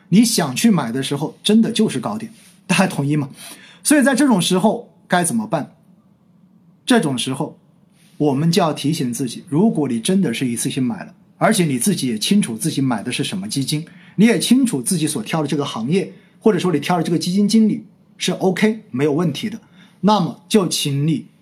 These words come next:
记得一句话：如果你选择了相信，请你深信，并且深信不疑，哪怕市场出现回调，哪怕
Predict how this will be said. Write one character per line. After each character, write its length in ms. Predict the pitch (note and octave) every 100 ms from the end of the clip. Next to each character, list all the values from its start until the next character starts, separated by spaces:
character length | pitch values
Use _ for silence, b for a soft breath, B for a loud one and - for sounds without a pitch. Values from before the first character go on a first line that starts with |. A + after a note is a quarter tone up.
| -
记 300 | - F#3 D3+
得 160 | A#2
一 120 | A#2 C3+
句 160 | D#3+
话： 300 | D3 E3+ C#3+ -
如 240 | C#3+ A3
果 200 | D#3+ D3+
你 140 | D#3 D#3
选 340 | - C3 G#2
择 140 | A2
了 80 | C3
相 260 | B2+ F3 F#3
信， 260 | E3+ C3+ - _
请 240 | - D3 D3+
你 120 | A#2+
深 360 | - F3 E3+
信， 260 | E3+ F3 - B B B B B
并 180 | G#3
且 160 | D#3+ C3
深 400 | - - G#3 G#3
信 260 | - D#3+ A2+
不 200 | C#3 A2+
疑， 260 | G#2 B2+ B B B B
哪 240 | G3 G3+
怕 200 | G3+ D4
市 360 | D4 - C#4+ G3
场 280 | - C3+ A#2
出 260 | - A#3 A#3
现 220 | A3+ D3
回 240 | C3+ C3
调， 320 | C#3 A#2+ A#2+ b b b b
哪 200 | G3+ G#3
怕 320 | G#3+ A#3+ -